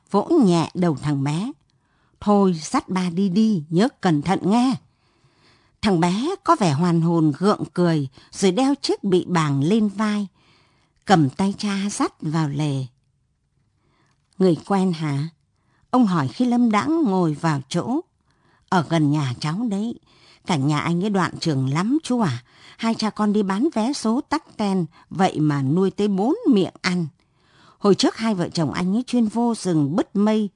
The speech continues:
bứt lá mật cật, kiếm gạo qua ngày. Khổ quá mới nghe lời người ta xúi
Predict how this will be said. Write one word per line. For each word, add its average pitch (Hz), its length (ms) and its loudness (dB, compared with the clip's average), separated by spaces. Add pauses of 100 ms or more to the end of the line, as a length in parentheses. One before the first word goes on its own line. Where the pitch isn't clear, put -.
(120)
bứt 247 220 -2
lá 196 200 -2
mật 180 420 0
cật, 143 160 -6 (720)
kiếm 214 280 6
gạo 190 200 0 (100)
qua 196 140 0
ngày. 160 420 -2 (400)
Khổ 160 320 0
quá 208 140 0
mới 269 160 4
nghe 226 260 0
lời 160 220 0
người 143 180 0
ta 202 260 -2
xúi 226 400 0